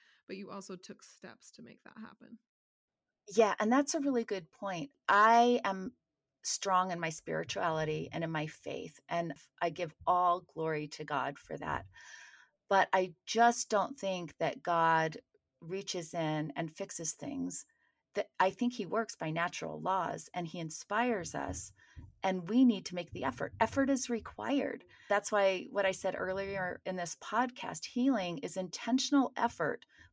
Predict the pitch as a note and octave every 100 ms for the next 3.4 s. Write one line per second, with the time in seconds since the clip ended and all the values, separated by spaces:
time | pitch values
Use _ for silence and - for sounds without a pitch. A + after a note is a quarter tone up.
0 | - A#3 A3+ - - A#3 A#3+ - C#3+ -
1 | - - - - A3 G#3+ - G3+ A#3 C4+
2 | A3+ E3+ - F3 F3 D#3+ G3 A3+ B3+ -
3 | F#3 E3 D#3+ F3